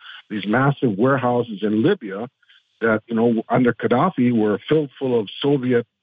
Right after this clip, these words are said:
weapons that, you know, after nato destroyed Libya, were,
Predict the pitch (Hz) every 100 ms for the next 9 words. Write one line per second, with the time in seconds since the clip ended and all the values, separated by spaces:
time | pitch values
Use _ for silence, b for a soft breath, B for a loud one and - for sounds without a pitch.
0 | - 139 170 107 110 98 110 113 B B
1 | B B - 117 110 110 107 131 - 117
2 | 110 151 151 123 113 - 123 110 170 156
3 | 117 113 117 113